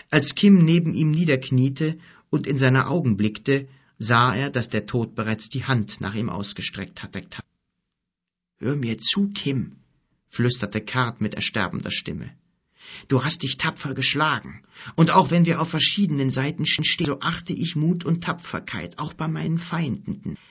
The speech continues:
Darum will ich dir ein, ein Rat geben. Ich meine es ehrlich.“ Er hielt inne. Als er fortfuhr, spürte Kim, wie viel Kraft es ihn kostete, die Worte hervorzustoßen.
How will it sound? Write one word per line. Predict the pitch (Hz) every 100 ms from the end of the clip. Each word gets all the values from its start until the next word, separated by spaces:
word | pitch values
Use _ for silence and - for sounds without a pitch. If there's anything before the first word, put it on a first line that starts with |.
| _ _ -
Darum | 123 143 143
will | 139
ich | 135
dir | - 117
ein, | 113
ein | - 135 135
Rat | 170 -
geben. | 82 - - - - _ _ _ -
Ich | 123
meine | 139 143 147
es | - -
ehrlich.“ | 123 120 90 80 - - _ _ _ _ _ _ _ _ -
Er |
hielt | 110 143 143 -
inne. | 131 98 - - _ _ _ _ _ _ _ -
Als | 123
er | - 127
fortfuhr, | - 160 170 - 185 202 196 - -
spürte | - - 180 151 139
Kim, | - 170 170 135
wie | 160
viel | 165 156
Kraft | - 170 170 -
es | 143 -
ihn | 113
kostete, | - 120 - - 104 113 110 - - -
die | 113
Worte | 104 117 113
hervorzustoßen. | 117 131 139 131 - - - 78 - - -